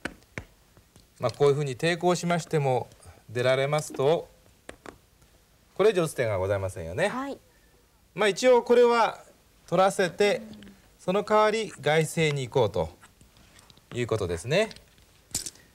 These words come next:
Speaker 1: そこでつけてったわけです。
Speaker 2: あくまでも外勢ですね。
Speaker 1: そうですね。えー、そこで白が跳ねて、
Speaker 2: 跳ね。
Speaker 1: そこで切って、
Speaker 2: と、
Speaker 1: まあ、
Speaker 2: これは
Speaker 1: 白が普通にこういうふうに取れば、
Speaker 2: は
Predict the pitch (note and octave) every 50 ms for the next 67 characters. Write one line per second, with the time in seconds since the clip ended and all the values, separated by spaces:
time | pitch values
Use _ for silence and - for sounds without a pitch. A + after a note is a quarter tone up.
0 | _ _ _ - - A#2+ A2+ - E3 E3 G3+ G3+ F3+ - - _ - - - -
1 | C3 A2 G2 E2+ D#2+ - - D2+ C#2 B1 A#1+ A#1 A1+ A1 G#1 - - - - -
2 | - - - - _ - D#4+ F#4+ G#4+ G#4 G4+ C#4 A3+ G3 G3 F#3+ G3 F#3+ - -
3 | F#3+ F#3+ F#3+ F#3 F3+ - - F3+ F#3 E3+ C3+ A#2 G2 D3 F3+ F#3+ E3+ - - _
4 | _ _ _ _ _ _ _ - - - - _ _ _ _ _ _ _ _ _
5 | - A2+ A#2 A2+ A2+ A2+ A2+ - - A#2 - B2+ A#2 B2 A#2+ - - B2 A#2 A2+
6 | C#3 E3 D#3 - - F2+ - B2+ A2+ G#2+ F#2+ F2 - G#2 - F#2 F2 D#2+ - -
7 | - - - - - _ _ _ _ _ _ _ _ _ _ _ _ _ _ -
8 | - A2+ - C3 B2 B2 A2+ G#2+ - - - - - _ _ _ - F#2+ E2+ -
9 | - _ _ _ _ _ _ - - - _ _ _ _ - - _ _ _ _
10 | _ _ _ _ _ _ _ _ _ _ _ _ _ _ _ _ _ _ - -
11 | - _ - - - E4 D#4+ - - F3 E3+ - E4+ D4 C4 C4 A#3+ A#3 G#3 F#3
12 | - - - _ _ - - - - - A#3+ B3 A#3+ A#3 - A#3 A#3 B3+ C4 C4
13 | B3+ A#3+ G3 A#3 B3 B3 A#3+ A3+ G3+ G#3+ A3 G#3+ G3+ - - -